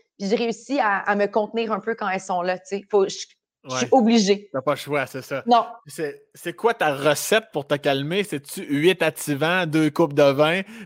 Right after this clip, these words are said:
Speaker 2: <laughs> C'est quoi l'équation parfaite pour Val Roberts quand tu t'apprêtes à prendre l'avion ?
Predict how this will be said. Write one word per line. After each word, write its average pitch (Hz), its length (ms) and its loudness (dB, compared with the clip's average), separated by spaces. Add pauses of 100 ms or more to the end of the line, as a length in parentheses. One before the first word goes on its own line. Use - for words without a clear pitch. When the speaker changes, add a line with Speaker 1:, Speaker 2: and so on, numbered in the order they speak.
Speaker 2:
<laughs> 208 340 -2
C'est 180 160 -2
quoi 233 160 4 (140)
l'équation 160 560 0
parfaite 156 440 -2
pour 147 140 -2
Val 151 220 2
Roberts 147 520 2
quand 147 120 -2
tu - 100 -16
t'apprêtes 147 400 0
à 143 80 0
prendre 139 240 -2
l'avion ? 143 380 -2